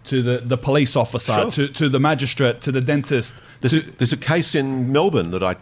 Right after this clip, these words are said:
Speaker 2: told a story about in my film
Speaker 1: I
Speaker 2: called
Speaker 1: think that's
Speaker 2: The
Speaker 1: what
Speaker 2: Westall Story, where
Speaker 1: Yeah.
Speaker 2: an entire school, over two hundred people,
Speaker 1: Yeah.
Speaker 2: looked up and saw, like, fifty to a hundred feet overhead,
Speaker 1: Yeah.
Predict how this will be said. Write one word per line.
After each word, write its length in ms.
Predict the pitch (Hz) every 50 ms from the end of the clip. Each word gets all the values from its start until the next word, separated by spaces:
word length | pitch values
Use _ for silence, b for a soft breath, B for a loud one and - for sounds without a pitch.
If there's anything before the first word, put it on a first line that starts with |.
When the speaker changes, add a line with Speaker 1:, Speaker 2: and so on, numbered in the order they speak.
| - -
Speaker 2:
told 220 | - - 107 98 85
a 40 | 104
story 280 | - - 110 95 92
about 200 | 85 95 90 90
in 80 | 87 85
my 140 | 87 87 85
film 440 | - - 147 143 95 73 80 107 - -
Speaker 1:
I 120 | 139 160
Speaker 2:
called 100 | 131 110
Speaker 1:
think 140 | 175 160 143 127
that's 140 | 147 127 107
Speaker 2:
The 40 | 101
Speaker 1:
what 60 | 139
Speaker 2:
Westall 320 | 160 - - 151 113 90 80
Story, 420 | - - 104 82 69 55 50 53
where 180 | 80 82 127 127 107 95
Speaker 1:
Yeah. 40 | - - B B B -
Speaker 2:
an 120 | 113 117
entire 680 | 127 123 123 113 - - - - 156 151 151 147 139 131
school, 680 | 123 - - - - - - - 170 220 202 - 127 - - - - - - - - -
over 260 | 123 131 123 123 123 - - -
two 440 | - - - - 151 151 156 151 156 - - B B B
hundred 540 | B - - - 151 156 139 123 127 - -
people, 380 | - - 160 - - - - -
Speaker 1:
Yeah. 220 | - 117 104 90 - - - - -
Speaker 2:
looked 280 | 101 101 117 - - -
up 280 | 113 104 104 - - - b b b b b b b b b b b -
and 220 | 92 104 98 92
saw, 320 | - - 139 123 110 110
like, 240 | 110 101 95 92 87 - - - - - - -
fifty 400 | - - - 127 - - 127 104
to 160 | - 117 104
a 60 | 92
hundred 280 | 101 110 98 101 92 -
feet 240 | - - 117 95
overhead, 520 | 98 90 85 90 87 92 117 107 80 - -
Speaker 1:
Yeah. 220 | - 104 98 92